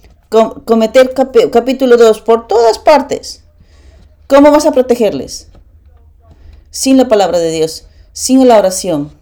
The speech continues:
No, es imposible. Tiene que tener educación. ¿Por qué los padres no muestran los hábitos,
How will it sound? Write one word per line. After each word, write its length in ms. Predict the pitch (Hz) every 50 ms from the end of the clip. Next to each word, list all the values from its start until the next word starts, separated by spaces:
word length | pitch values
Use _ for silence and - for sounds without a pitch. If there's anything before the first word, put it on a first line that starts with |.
| _ _ _ _ _ - -
No, 340 | - - 220 233 240 247 247 247
es 240 | - 311 302 - -
imposible. 760 | 311 427 427 403 403 403 392 - 359 294 185 143 - - - - _ - - _ _ - - _ _ _ _ _ _ _ _ - - - - - - - - - - _ _ _
Tiene 540 | - 233 247 262 294 330 349 339 339 320 330
que 100 | 302 302
tener 320 | 294 294 277 277 285 294
educación. 720 | 311 302 294 285 285 269 269 - 311 359 466 - - - - - - - - - - - - - - - - - - - - - - - - - - - - - - -
¿Por 220 | 262 254 247 254
qué 120 | 262 285
los 240 | 285 269 254 254 254
padres 540 | - - 285 294 294 254 233 220 214 - -
no 240 | 214 220 247 269 277
muestran 560 | 262 254 262 269 285 277 277 269 247 214 196
los 160 | 196 196 -
hábitos, 580 | 240 240 240 233 240 - - 196 190 190 -